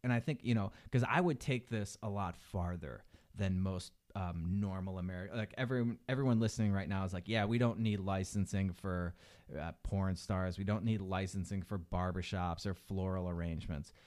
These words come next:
But we really need licensing for the important things like your doctor or your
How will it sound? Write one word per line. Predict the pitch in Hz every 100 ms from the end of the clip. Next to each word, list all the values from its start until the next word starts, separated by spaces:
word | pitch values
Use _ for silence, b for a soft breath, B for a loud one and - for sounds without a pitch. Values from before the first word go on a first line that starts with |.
| B
But | 127
we | 139
really | 160 185 156
need | 135 120
licensing | 117 113 - 113 117 107
for | - 104
the | 92 92
important | 87 - 98 - 87
things | 95 90 87
like | 90 -
your | 87 -
doctor | 85 78 - - 78 - _ b -
or | 85 78
your | 85